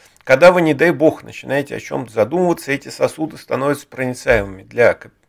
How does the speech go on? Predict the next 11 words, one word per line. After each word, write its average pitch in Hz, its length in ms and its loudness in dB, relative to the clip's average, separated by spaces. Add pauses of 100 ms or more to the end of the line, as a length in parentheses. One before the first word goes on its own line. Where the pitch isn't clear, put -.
(460)
э, 101 400 -4
эритроцитов, 131 840 -2
и 127 120 -8
начинается 135 640 -2
интенсивный 117 640 -6
обмен. 113 280 -6
Вот 113 220 -4
именно 127 260 0
так - 400 0
быстро 117 460 -10
повышается 139 880 -2